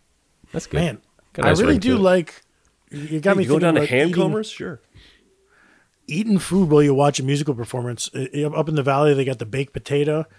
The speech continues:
Speaker 2: You're watching
Speaker 3: Mm-hmm.
Speaker 2: guys noodle away on jazz
Speaker 1: Yeah.
Speaker 2: and you're eating a
Speaker 3: Yo,
Speaker 2: giant
Speaker 3: that's great.
Speaker 2: potato. That's fun.
Speaker 1: Mm-hmm.
Speaker 3: Yeah, that's, that's the best.
Speaker 1: And the, the potatoes are the size of, like, a football.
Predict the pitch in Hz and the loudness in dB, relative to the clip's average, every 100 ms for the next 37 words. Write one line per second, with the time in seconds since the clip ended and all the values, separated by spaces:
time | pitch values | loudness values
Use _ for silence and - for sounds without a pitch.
0 | _ _ 135 127 135 147 139 123 127 139 | _ _ -4 -2 0 0 -2 -4 -4 0
1 | 147 139 135 139 139 131 131 139 143 92 | 2 2 0 0 -2 -2 -4 0 2 2
2 | 90 147 131 120 107 120 127 120 131 - | 2 0 -4 0 4 4 6 4 2 -2
3 | 101 104 107 160 170 - _ _ _ - | -2 0 2 0 -4 -8 _ _ _ -12
4 | 135 113 98 98 101 98 - _ _ _ | -12 -8 -8 -6 -6 -8 -20 _ _ _
5 | 92 80 78 - 104 - 107 101 - 87 | -10 -8 -10 -4 -6 -4 -4 -4 -4 -10
6 | 85 120 123 113 82 107 - - 123 160 | -4 -2 0 0 -2 -6 -6 -6 -2 0
7 | 160 110 104 92 117 101 82 80 69 98 | 2 2 0 0 2 2 0 -2 -2 -2
8 | 82 69 57 - | -2 -6 -6 -10